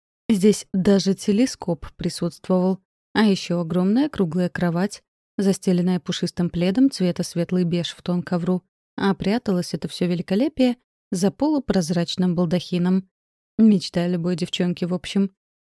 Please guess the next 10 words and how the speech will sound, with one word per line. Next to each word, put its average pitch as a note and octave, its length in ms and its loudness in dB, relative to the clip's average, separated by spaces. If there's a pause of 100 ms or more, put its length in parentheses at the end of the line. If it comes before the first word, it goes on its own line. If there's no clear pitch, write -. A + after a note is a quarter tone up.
(160)
Как G#3+ 340 -2
и C4+ 100 2
трюмо A#3 500 0
из F#3+ 120 -6
светлого F#3 560 0
дерева F3+ 420 -2
с B3 80 0
большим F#3 420 -2
круглым F#3+ 440 0
зеркалом, F3 680 0